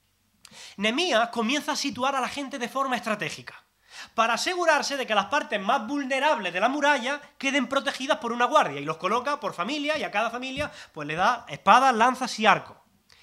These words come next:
Es interesante que Nehemías está involucrando a toda la familia, incluso a las mujeres y a los niños, lo cual iba a ser un recordatorio constante de que ellos no solamente estaban defendiendo las murallas de la ciudad,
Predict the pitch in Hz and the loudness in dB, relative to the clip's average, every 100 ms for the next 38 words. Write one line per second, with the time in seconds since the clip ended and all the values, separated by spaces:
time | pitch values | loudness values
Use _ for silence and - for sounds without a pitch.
0 | - - - 226 311 320 302 240 277 247 | -20 -18 -8 -6 -4 -2 -2 0 0 0
1 | 214 214 196 208 269 233 202 262 254 240 | -2 -2 -2 0 -2 -4 0 0 0 -6
2 | 233 214 220 214 247 262 269 262 262 262 | -4 -2 -2 -2 -2 -2 -2 -2 0 4
3 | 240 180 185 147 143 165 165 294 - 285 | 4 4 -2 -2 -4 -6 -6 -8 -4 -4
4 | 240 214 226 254 240 226 214 247 214 120 | -4 -6 -8 -10 -8 -8 -6 -6 -8 -12
5 | - _ _ _ _ _ _ _ _ _ | -16 _ _ _ _ _ _ _ _ _
6 | _ _ _ - - - 175 170 165 254 | _ _ _ -20 -20 -16 -6 -4 -4 -2
7 | 277 185 185 - 196 226 - 247 247 220 | 0 0 -4 -12 -8 -6 -4 -6 -6 -6
8 | 208 175 175 175 226 240 220 170 - 240 | -6 -6 -6 -6 -6 -10 -8 -10 -2 -2
9 | 160 135 123 - - - - - 160 170 | -2 -6 -12 -16 -20 -20 -20 -8 -6 -4
10 | 185 240 262 247 247 226 233 202 208 226 | -4 -4 -6 -6 -2 -2 -2 -4 -2 0
11 | 226 208 208 196 208 214 208 202 196 196 | 0 -2 -2 -2 -2 -2 -2 0 0 2
12 | 196 208 196 180 160 196 175 | 2 0 0 -4 -6 -6 -6